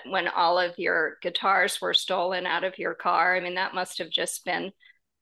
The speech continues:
a massive blow that a lot of people would have maybe given up and said, "Well, that's a sign, you know, I don't, maybe I'm not meant to do this," but you kept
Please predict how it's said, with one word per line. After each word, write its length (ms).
a 160
massive 560
blow 320
that 140
a 80
lot 240
of 80
people 380
would 120
have 200
maybe 280
given 300
up 200
and 140
said, 240
"Well, 120
that's 280
a 80
sign, 480
you 120
know, 120
I 200
don't, 280
maybe 240
I'm 140
not 200
meant 220
to 80
do 200
this," 340
but 140
you 100
kept 280